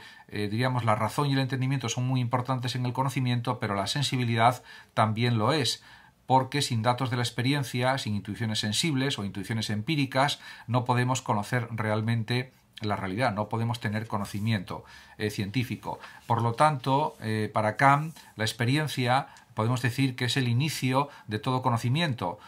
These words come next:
pero las facultades humanas de conocer tienen una participación activa en este proceso de conocimiento. Por lo tanto, eh, diríamos que la filosofía de Kant fue muy importante desde la perspectiva de la epistemología o teoría del conocimiento, pero también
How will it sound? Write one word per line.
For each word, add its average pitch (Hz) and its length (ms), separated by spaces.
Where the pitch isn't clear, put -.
pero 151 360
las 110 160
facultades 120 600
humanas 131 320
de 131 80
conocer 135 400
tienen 120 260
una 123 160
participación 127 920
activa 127 640
en 113 140
este 120 180
proceso 131 680
de 120 320
conocimiento. 104 840
Por 110 140
lo 104 140
tanto, 135 600
eh, 104 140
diríamos 120 320
que 117 80
la 104 80
filosofía 113 460
de 123 140
Kant 127 260
fue 123 160
muy 127 160
importante 127 760
desde 107 180
la 104 100
perspectiva 131 840
de 107 100
la 104 60
epistemología 120 920
o 107 120
teoría 107 200
del 110 80
conocimiento, 135 560
pero 160 180
también 131 500